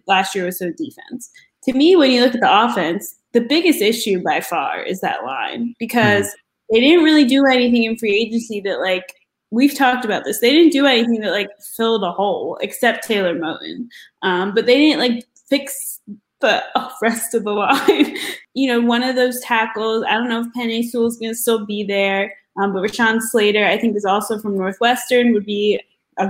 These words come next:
Speaker 1: good, solid option. Um, and I think, I mean,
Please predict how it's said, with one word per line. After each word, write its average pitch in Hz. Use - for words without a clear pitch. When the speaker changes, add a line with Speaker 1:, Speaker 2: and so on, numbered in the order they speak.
Speaker 1:
good, 226
solid 208
option. 247
Um, 196
and 240
I 254
think, 320
I 240
mean, 247